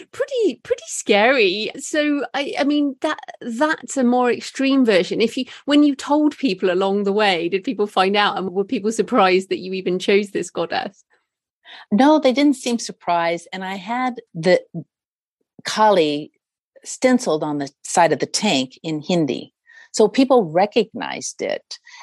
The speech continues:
Speaker 2: And one way along the lines, I was in a hotel and the hotel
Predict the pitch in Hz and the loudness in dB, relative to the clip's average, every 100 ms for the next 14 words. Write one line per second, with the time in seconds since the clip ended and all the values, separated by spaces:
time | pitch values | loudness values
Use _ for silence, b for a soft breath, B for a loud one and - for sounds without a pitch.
0 | - 202 196 - 311 370 254 185 175 185 | -2 2 2 2 0 4 4 4 2 -2
1 | 180 170 175 175 170 165 - - 190 196 | -4 -4 -4 -4 -6 -10 -12 0 2 4
2 | 175 170 156 165 165 - 233 208 170 - | 2 -2 -4 -4 -6 -2 2 4 4 2
3 | 170 160 156 156 208 208 - 175 156 | -4 -8 -8 -4 -2 -2 2 2 0